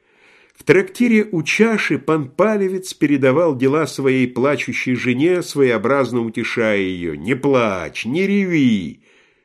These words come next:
Что они могут мне сделать из-за обгаженного портрета государя-императора?» Так очаровательно и мило вступил в мировую войну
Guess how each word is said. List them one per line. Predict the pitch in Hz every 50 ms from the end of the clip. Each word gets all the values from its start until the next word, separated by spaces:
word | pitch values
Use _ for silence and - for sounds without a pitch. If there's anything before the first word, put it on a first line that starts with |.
| _ _ _ _ _ _ _ -
Что | - - - 247 214
они | 185 156 147
могут | 147 147 135 120 117 104 101
мне | 120 123 127
сделать | 123 98 80 139 175 175 156 131 123 127
из-за | 127 110 101 101 110 110
обгаженного | 107 90 90 78 107 131 135 113 120 113 110 104 104
портрета | - - 98 87 - - 107 127 131 120 95
государя-императора?» | 80 98 - - 101 90 98 101 95 90 85 85 78 - 95 80 76 73 67 - - - - - _ _ _ _ _ _ _ _ _ _ _ _ _ _ _ _ _ _ _ _ _ _ _ _ _ _ _ _ _ _ _ _ _ _ _ _ _ _ _ _ _ _
Так | - - 208 202 202 - - - _ _
очаровательно | - 110 107 - - - 131 117 117 120 120 147 214 233 226 - 208 196 190 185 175 175 170
и | 170 - 147 131 123
мило | 113 101 101 104 101 92 82 76 65 - _ _ _ _ _ _ _ _ _ _ _
вступил | - - - - - 123 113 120 - 131 131 107 95
в | 92 95
мировую | 98 95 92 87 85 82 80 85 80 78 73 73
войну | 69 69 69 67 65 67 69 117 185 220 214 202 -